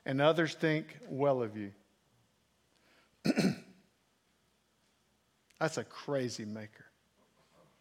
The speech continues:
To jump through the hoops so others will approve of us. And then to be under the crushing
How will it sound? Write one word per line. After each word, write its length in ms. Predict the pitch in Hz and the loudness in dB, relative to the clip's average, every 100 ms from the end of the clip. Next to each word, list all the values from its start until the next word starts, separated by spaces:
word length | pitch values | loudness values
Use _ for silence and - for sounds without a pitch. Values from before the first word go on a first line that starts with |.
| _ _ _ _ _ _ _ | _ _ _ _ _ _ _
To 120 | - | -2
jump 460 | 127 107 220 294 285 | 0 6 8 8 4
through 420 | - 190 240 254 | -2 4 6 6
the 160 | 220 185 | 6 4
hoops 500 | 156 185 127 - - - _ _ _ _ _ _ _ _ _ _ _ - | 6 4 4 -6 -16 -18 _ _ _ _ _ _ _ _ _ _ _ 2
so 220 | 220 233 | 6 8
others 480 | 262 294 294 262 175 | 10 10 12 8 8
will 200 | 247 240 | 8 6
approve 360 | - 247 208 | 6 6 6
of 140 | 165 139 | 6 4
us. 360 | 95 - - - - _ _ _ _ _ - | 2 -2 -10 -14 -20 _ _ _ _ _ 0
And 200 | 220 220 | 4 6
then 220 | 277 302 | 8 6
to 100 | 208 | 6
be 180 | 220 240 | 6 6
under 180 | 233 220 | 8 8
the 160 | 185 190 | 6 4
crushing 920 | - - 262 277 - 202 165 127 101 | 2 6 8 10 8 6 4 2 -4